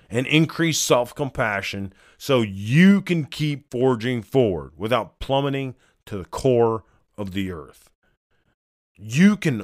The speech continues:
also make your morning and evenings more purposeful by setting up rituals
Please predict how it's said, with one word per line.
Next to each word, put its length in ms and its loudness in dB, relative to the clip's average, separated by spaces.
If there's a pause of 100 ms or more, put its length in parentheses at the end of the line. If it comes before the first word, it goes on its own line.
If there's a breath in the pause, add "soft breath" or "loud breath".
(160)
also 500 2
make 300 -2
your 120 -8
morning 380 -6
and 220 -12
evenings 680 -4 (360 soft breath)
more 260 6
purposeful 760 -4 (340 soft breath)
by 140 -10
setting 480 0
up 180 -6
rituals 680 -10